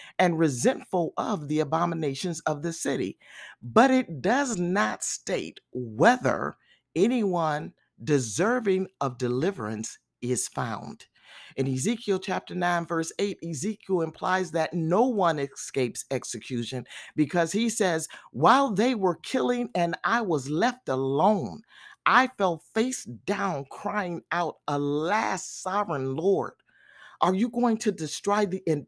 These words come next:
destroy the entire remnant of Israel in this outpouring of your wrath on Jerusalem?'" As God commands his heavenly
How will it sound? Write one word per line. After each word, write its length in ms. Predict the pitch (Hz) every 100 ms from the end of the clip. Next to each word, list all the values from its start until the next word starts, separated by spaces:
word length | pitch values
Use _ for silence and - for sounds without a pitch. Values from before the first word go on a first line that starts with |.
| 117
destroy 500 | 160 - - 220 220
the 300 | 165 175 -
entire 580 | 151 143 - 180 160 127
remnant 680 | 113 117 139 254 277 269 -
of 120 | 151 131
Israel 540 | - 226 208 214 202 - - - -
in 160 | 180
this 200 | 165 147 - -
outpouring 720 | 202 220 - - 185 185 185 -
of 220 | 147 127
your 360 | 117 117 110 113
wrath 500 | 190 180 110 123 131 _ _ _ _ _
on 300 | 139 147 139
Jerusalem?'" 800 | 139 143 151 135 120 117 110 104 _ _ _ _ - -
As 160 | 127 110
God 400 | 190 226 262 - _
commands 640 | 160 160 175 185 147 147
his 200 | - 170 - _
heavenly 540 | - 196 208 190 170